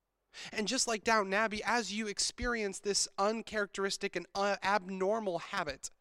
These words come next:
you begin to learn more about God, what He enjoys, and why He does it. You'll see the way that your love for people changes your joy in every moment.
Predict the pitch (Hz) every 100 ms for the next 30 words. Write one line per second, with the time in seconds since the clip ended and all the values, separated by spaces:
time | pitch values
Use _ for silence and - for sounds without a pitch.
0 | _ _ - - - 208 220 202 226 208
1 | 202 233 226 214 220 208 196 202 - _
2 | - 180 151 - - - 185 180 226 214
3 | 165 143 131 143 - - - - - 175
4 | 165 175 165 156 147 143 - - - _
5 | _ _ - - 220 214 - 247 220 208
6 | 214 233 190 180 196 233 208 196 226 220
7 | - 185 - 247 208 185 170 - 254 254
8 | 202 190 165 175 165 180 196 208 190 180
9 | 180 170 160 214 139 135 -